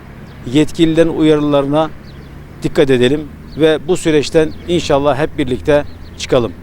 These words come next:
Kıymetli hemşehrilerim, bugün on sekiz Mart Şehitleri Anma ve Çanakkale Zaferi'nin yıl dönümü.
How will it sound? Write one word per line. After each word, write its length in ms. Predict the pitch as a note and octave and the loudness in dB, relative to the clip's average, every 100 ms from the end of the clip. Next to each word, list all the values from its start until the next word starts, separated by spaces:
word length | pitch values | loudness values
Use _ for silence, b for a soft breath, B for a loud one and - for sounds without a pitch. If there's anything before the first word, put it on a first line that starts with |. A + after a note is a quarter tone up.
| - - - | -20 -14 -2
Kıymetli 400 | C#3+ E3+ D#3 E3+ | 2 2 2 0
hemşehrilerim, 680 | D#3+ E3 D#3+ D#3+ E3 E3 D3 | 2 2 4 4 2 0 -4
bugün 300 | D3 D#3 D#3+ - - | -2 0 -2 -6 -2
on 140 | D3+ | 0
sekiz 320 | - D3+ C3+ | 0 -2 -2
Mart 260 | C3+ D#3 - | 0 0 -2
Şehitleri 560 | - D3 D3 C#3+ D3 | -6 -2 -2 0 0
Anma 280 | C#3+ C#3 D3 | 2 0 0
ve 80 | C#3+ | 0
Çanakkale 520 | - C#3 C#3+ D3 B2+ | -2 -2 -2 0 0
Zaferi'nin 440 | A#2 A#2 A#2 B2 C3+ | 0 -2 0 0 0
yıl 220 | B2+ A#2 | 0 0
dönümü. 320 | A2+ G#2 | -2 -4